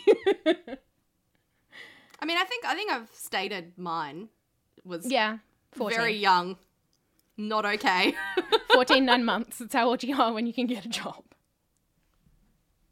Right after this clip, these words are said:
Speaker 2: That is shockingly close to when it actually
Speaker 1: Yeah.
Speaker 2: was, Chase.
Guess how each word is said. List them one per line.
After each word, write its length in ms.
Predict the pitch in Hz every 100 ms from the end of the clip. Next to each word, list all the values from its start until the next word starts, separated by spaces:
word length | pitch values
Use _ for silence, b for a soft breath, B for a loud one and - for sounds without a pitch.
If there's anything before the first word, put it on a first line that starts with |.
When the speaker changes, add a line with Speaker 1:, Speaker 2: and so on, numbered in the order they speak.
| _ _ _ _ - - _ - 523 494 B B B B B _ _ _ _ - - B B B -
Speaker 2:
That 120 | 370
is 240 | 403 - -
shockingly 720 | - - 339 392 330 311 302
close 560 | - - 330 359 -
to 120 | -
when 160 | 285 311
it 60 | 285
actually 380 | 311 - 415 349
Speaker 1:
Yeah. 60 | 370
Speaker 2:
was, 260 | 427 480
Chase. 600 | - 494 679 784 762 960